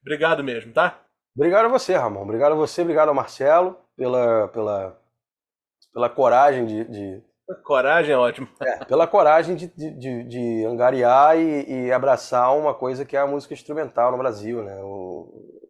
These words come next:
Speaker 2: música de, música de guitarra, música instrumental, é, é, ter um selo que, que pode reviver, a gente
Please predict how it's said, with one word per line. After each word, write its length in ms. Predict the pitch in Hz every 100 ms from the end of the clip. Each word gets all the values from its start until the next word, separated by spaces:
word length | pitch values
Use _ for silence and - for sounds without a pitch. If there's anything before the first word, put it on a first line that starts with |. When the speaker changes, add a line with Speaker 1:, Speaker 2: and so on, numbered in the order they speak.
| -
Speaker 2:
música 340 | 110 113 - 117
de, 300 | 123 113 - _ _ _ _ _ _ _ _ -
música 320 | 107 110 123
de 80 | 117
guitarra, 680 | 135 - 113 123 135 113 101
música 280 | 104 90 98
instrumental, 680 | - 107 101 - 110 113
é, 60 | 110
é, 800 | 107 98 - - - - - - _
ter 100 | 160
um 100 | 175
selo 420 | 175 139 139 123
que, 480 | - 120 113 104 98 _ _ _ _ _ _ _ _ _ _ _ _ _ -
que 100 | 117
pode 280 | 123 127
reviver, 580 | 110 135 120 107 127 147
a 20 |
gente 300 | 127 131 127